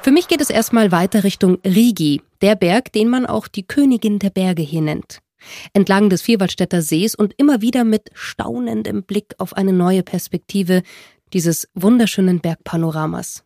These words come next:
Ich fahre jetzt nach Vitznau, das direkt am See liegt und Ausgangspunkt der Rigi-Bahnen ist.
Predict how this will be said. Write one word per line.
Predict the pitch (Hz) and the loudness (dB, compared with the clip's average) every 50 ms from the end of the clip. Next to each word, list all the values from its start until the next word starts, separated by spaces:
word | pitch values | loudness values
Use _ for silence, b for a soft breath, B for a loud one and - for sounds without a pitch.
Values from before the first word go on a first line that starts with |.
| _ _ _ _ _ _ B B B B B B B | _ _ _ _ _ _ B B B B B B B
Ich | - 269 - - | -6 -6 -6 -2
fahre | - 247 240 220 220 | -2 0 0 2 2
jetzt | 202 190 196 - - - | 0 0 -2 -2 -4 -4
nach | 190 175 165 - - _ | -2 -2 -2 -4 -10 _
Vitznau, | - - - 202 - - - 175 160 156 165 220 277 320 294 - | -12 -6 -6 -4 -4 -2 -2 -2 -2 -2 -2 -2 -2 -2 -4 -6
das | - 226 - - | -8 -8 -6 -4
direkt | - 214 180 208 226 - - - | -2 -2 0 0 -2 -4 -4 -2
am | 185 175 170 | 0 0 0
See | 151 170 180 190 | 0 0 0 0
liegt | 190 240 269 - - - | 0 0 -2 -4 -6 -8
und | 214 190 - | -8 -6 -2
Ausgangspunkt | 202 233 233 - - 226 214 - - - 226 220 220 - - - _ _ _ _ _ - | -2 -2 -2 -2 -2 -2 -4 -4 -4 -2 -2 -2 -2 -2 -6 -20 _ _ _ _ _ 0
der | 277 269 262 | 2 2 4
Rigi-Bahnen | 285 254 180 170 165 139 160 156 156 160 160 156 - | 2 2 2 0 -2 -2 -2 -4 -2 -4 -4 -6 -6
ist. | - - - - - - | -8 -10 -14 -14 -18 -20